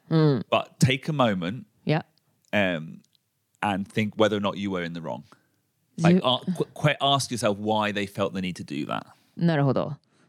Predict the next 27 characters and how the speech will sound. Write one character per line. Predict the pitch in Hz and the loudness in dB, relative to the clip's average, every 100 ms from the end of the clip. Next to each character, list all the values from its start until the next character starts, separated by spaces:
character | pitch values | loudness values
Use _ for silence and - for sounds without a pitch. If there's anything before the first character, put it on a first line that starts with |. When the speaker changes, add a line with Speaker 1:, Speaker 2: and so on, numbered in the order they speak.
| - | -2
Speaker 2:
ま | |
あ、 | 180 | 0
す | 285 | 4
ぐ | 247 | 4
に | 214 226 226 - - | 4 4 2 0 -6
<laughs> | - | -2
激 | 196 220 202 | 0 2 0
怒 | 180 | 2
す | 180 | 2
る | 214 | 2
の | 208 | 2
で | |
は | 175 | 2
な | 185 | 0
く | 202 | 0
っ | 180 | -2
て、 | - 180 151 - - - _ _ _ _ _ | 2 2 0 -4 -20 -20 _ _ _ _ _
ま | 254 214 | 2 4
ず | 208 | 2
一 | |
旦 | - 220 202 | 2 2 4
冷 | 190 | 4
静 | 190 | 4
に | 175 | 4
な | 170 | 4
っ | - | 2
て、 | 107 76 | 0 -2